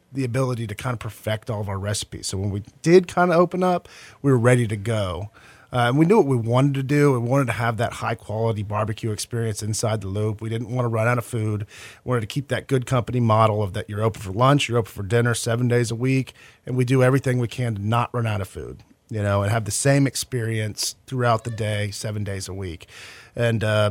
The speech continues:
that was kind of our goal, and I think we've come pretty close to that, and it seemed to work out so far.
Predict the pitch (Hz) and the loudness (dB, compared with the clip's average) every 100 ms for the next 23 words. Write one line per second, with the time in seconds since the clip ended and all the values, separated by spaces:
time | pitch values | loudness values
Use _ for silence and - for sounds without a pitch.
0 | 90 127 127 - 123 113 107 101 135 123 | 2 2 2 0 -2 -2 -4 -4 0 4
1 | 131 151 160 120 127 123 120 131 147 - | 6 4 2 0 2 2 0 -2 -4 -2
2 | 156 135 - 170 147 - 143 143 - 131 | -2 -2 -2 -2 0 0 0 -2 -6 -6
3 | 143 170 123 - - 143 135 120 117 - | -4 -4 -6 -6 -2 0 0 -2 -6 -6
4 | 120 - - 139 - 82 95 | -8 -8 -6 -6 -4 -6 -8